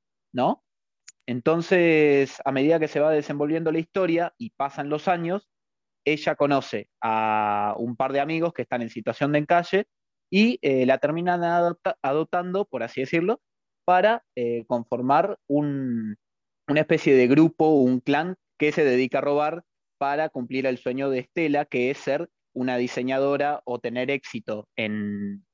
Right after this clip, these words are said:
en, en fabricar vestidos para la moda, y, eh, encuentra el, después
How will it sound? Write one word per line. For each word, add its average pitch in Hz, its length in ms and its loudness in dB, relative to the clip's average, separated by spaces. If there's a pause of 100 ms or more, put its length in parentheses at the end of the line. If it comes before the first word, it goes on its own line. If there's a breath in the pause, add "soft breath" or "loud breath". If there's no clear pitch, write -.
(120)
en, 104 360 -4
en - 140 -4
fabricar 113 460 2
vestidos 147 640 4 (480)
para 127 200 4
la 139 120 4
moda, 196 400 4 (200)
y, 202 380 -2
eh, 110 640 -6 (640)
encuentra 139 440 6
el, 143 160 6
después 139 520 2